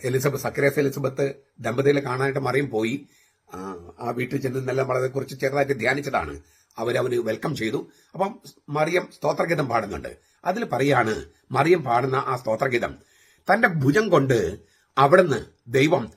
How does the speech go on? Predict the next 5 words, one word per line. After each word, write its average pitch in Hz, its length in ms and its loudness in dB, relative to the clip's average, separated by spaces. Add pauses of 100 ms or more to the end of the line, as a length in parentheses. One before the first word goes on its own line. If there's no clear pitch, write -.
(160)
ശക്തി 160 300 2
പ്രകടിപ്പിച്ചു, 143 600 -2 (760)
ഹൃദയവികാരത്തിൽ 226 800 4
അഹങ്കരിക്കുന്നവരെ 190 800 4 (200)
ചിതറിച്ചിരിക്കുന്നു, 147 680 0